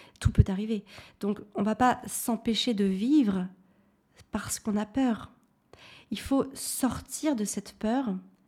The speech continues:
il faut vivre et, euh, il faut vivre les choses positivement, il faut,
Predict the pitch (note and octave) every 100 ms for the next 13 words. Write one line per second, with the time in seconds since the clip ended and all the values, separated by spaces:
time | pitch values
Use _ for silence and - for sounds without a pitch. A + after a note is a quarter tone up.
0 | _ _ _ - A3 - A#3+ G#3 A3 C4+
1 | A#3+ F#3+ F#3 - - - _ _ _ -
2 | A3+ A3 G#3+ G#3 G3+ G3 G#3 - A#3 A#3+
3 | G#3+ G3 A#3 - - A3+ G#3 G#3+ G3+ G3+
4 | B3 B3 -